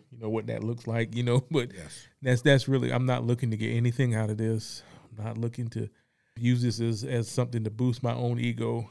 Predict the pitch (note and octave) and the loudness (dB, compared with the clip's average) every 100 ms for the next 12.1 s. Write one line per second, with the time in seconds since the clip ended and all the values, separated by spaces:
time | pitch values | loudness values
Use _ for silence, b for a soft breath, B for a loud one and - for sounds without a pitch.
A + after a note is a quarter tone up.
0 | - B2+ A2+ - B2 B2 A#2+ - A#2 A#2+ | -10 -6 -6 -2 -2 2 2 0 0 0
1 | - A2+ A#2 - - - A2+ - B2 B2+ | 0 -2 -2 -4 -12 -10 -8 -4 -4 -2
2 | A#2+ A#2+ A#2 A2+ G#2+ G#2 _ _ _ - | -4 -4 -2 -4 -6 -10 _ _ _ -6
3 | B2 A#2 - B2 A#2+ A2+ - _ _ _ | -4 -2 0 0 2 0 -4 _ _ _
4 | _ _ B2+ C#3 G#2+ C3 B2 B2 B2+ C3 | _ _ 2 2 2 0 0 -2 -4 -2
5 | B2 A#2 A#2 - - - F#2 E2 C#2+ - | -2 -2 -4 -8 -16 -16 -12 -10 -12 -18
6 | - G#2 A#2+ B2 B2 B2+ A#2+ A#2 A#2 A#2 | -14 -2 0 2 0 0 -2 -2 -6 -12
7 | F2+ D#2 - A#2 A2+ A#2 A#2 - B2 C3 | -14 -16 -12 -6 -4 -4 -8 -6 -4 -4
8 | A#2 - - C#3 E3 D3+ C#3 C#3+ C3 A#2+ | -4 -8 -2 2 4 6 6 4 2 0
9 | B2+ A#2 G#2 G2 G#2 F#2+ E2+ D#2 A2+ - | 0 -2 -4 -6 -4 -4 -6 -4 -6 -4
10 | B2 A2+ G#2 G#2+ A2 - A#2+ - - - | -2 -2 -2 -6 -8 -10 -12 -12 -14 -16
11 | A2 G#2 G2 G#2+ A#2 G#2+ F#2 F2+ G2 F2 | -10 -8 -6 -2 -2 -2 -6 -6 -6 -6
12 | C#2+ | -10